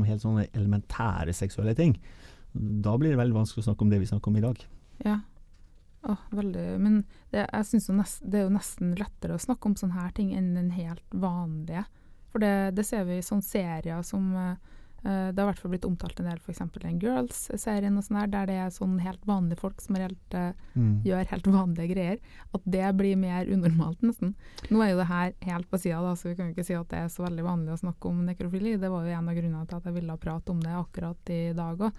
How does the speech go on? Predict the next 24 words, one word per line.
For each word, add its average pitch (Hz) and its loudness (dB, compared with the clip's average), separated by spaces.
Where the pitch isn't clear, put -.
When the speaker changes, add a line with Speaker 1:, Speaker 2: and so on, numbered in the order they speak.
Speaker 1:
Mm. 98 2
Speaker 2:
Eh, 196 4
og 190 2
vi 190 4
kommer 175 0
jo 175 2
også 180 -4
til 190 0
å 185 0
legge 180 -2
ut, - -8
eh, 175 0
eh, 180 0
en 170 2
nettsak 175 -2
til 175 0
den 180 0
her 175 -2
som, 175 0
der 170 -2
det 170 -6
blir 170 -2
lenket 180 -2
til 160 -4